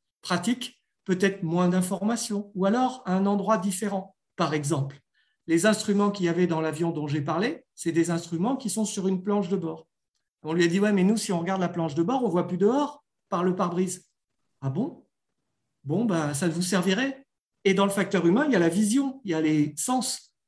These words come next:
Ah oui, ça nous servirait beaucoup parce que si on voit dehors, on a plein d'informations visuelles et on peut les corréler avec nos informations, notre sensation. Ah bon ? Ben alors, ce que je vais faire, c'est que je vais vous les projeter sur le pare-brise.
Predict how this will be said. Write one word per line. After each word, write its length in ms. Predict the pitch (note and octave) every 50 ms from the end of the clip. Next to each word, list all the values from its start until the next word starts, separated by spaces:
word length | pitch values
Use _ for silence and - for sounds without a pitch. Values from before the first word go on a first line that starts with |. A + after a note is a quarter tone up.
| _ _ _ _ _ _ _ _ _
Ah 120 | A#2+ B2 D#3
oui, 100 | A#3+ C4+
ça 160 | - G3+ F3+
nous 80 | F3+ E3
servirait 480 | - - F3 E3 D#3+ F3 F3 G3 F3
beaucoup 340 | D3 G3+ A3+ - - F4 E4+
parce 200 | E4+ G#3 - -
que 80 | - F3+
si 180 | - - D4+
on 100 | C#4+ C4
voit 220 | G#3 F#3+ A3 G#3 F#3+
dehors, 500 | F3 F#3 A#3 D4 D#4 D4 - - - _ _ _
on 140 | - E3 E3
a 80 | E3 E3
plein 240 | - B3 C#4+ D4 A#3
d'informations 680 | A3+ F#3 F3+ - G3 F#3 F#3+ F#3+ F3+ F3+ - F#3+ D#3+
visuelles 540 | C#3+ D3+ D#3 C#3+ F3 E3 D#3+ C#3+ C3+ - - _ _ _ _ _ _ _ -
et 80 | E3
on 80 | F3 E3+
peut 140 | - G3+ F3+
les 180 | F#3 F#3 F3+
corréler 340 | - A#3+ G#3 G#3+ A3 A3+ C#4
avec 320 | C4 G#3+ G3+ F#3 G3+ -
nos 220 | F3+ F3+ F3 F3 F#3+
informations, 640 | F#3 F3+ - G3+ F3 F#3+ F#3 F3 - - G#3+ A3 G#3
notre 160 | E3+ D#3+ -
sensation. 480 | - G3 F#3 - F#3+ F3 - - D#3+ C#3 - _ -
Ah 80 | C#3+
bon ? 260 | D3+ G#3 - - - _ _ _ _ _ _ -
Ben 80 | D#3+
alors, 180 | E3+ F#3+ G3+ G3
ce 60 | -
que 80 | - F#3
je 80 | D#3+
vais 140 | E3 F3 E3
faire, 200 | E3+ A3+ B3 B3
c'est 140 | - G#3 E3+
que 60 | D3
je 80 | D3+ D#3+
vais 100 | E3+ E3
vous 160 | E3 E3+ E3+
les 80 | E3+ E3
projeter 400 | - - F#3+ F3+ - - G#3 G3+
sur 260 | - - G3+ F3 F3+
le 280 | E3 D#3+ D#3 D3+ C#3 C#3 - - _ _ _ _ _ _ _
pare-brise. 560 | _ E3+ D3+ D3+ E3 B3 C4+ G3+ D3+ C#3 -